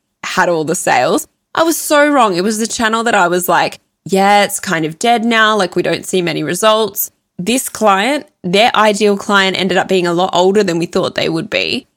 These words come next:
'cause this is a launch. They're in launch phase. They're really trying to figure out exactly where their people are.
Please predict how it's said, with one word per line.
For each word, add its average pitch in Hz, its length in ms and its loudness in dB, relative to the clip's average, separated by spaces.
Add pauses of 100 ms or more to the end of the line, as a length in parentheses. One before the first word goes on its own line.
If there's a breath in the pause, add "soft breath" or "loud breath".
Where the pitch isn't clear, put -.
(140)
'cause 202 160 -2
this 262 180 -4
is 254 140 -4
a 202 80 2
launch. 180 440 -2
They're 202 200 2
in 190 160 0
launch 240 300 0
phase. 202 280 -2
They're 185 140 0
really 180 500 0
trying 160 440 -4
to 190 100 -6
figure 170 260 -2
out 131 240 0
exactly 170 460 -4
where 165 140 -2
their 139 120 -2
people 202 300 -6
are. - 240 -2